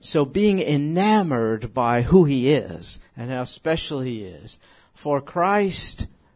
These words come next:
also. Now, that's a connecting word that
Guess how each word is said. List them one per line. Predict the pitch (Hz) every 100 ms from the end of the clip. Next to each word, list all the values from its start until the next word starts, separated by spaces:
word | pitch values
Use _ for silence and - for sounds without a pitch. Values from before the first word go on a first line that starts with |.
| _ _ _
also. | 185 247 269 180 - 139 101 69 50 - _ -
Now, | 139 135
that's | 170 220 175
a |
connecting | - 147 180 214 170 143
word | 127 139 139
that | 131 -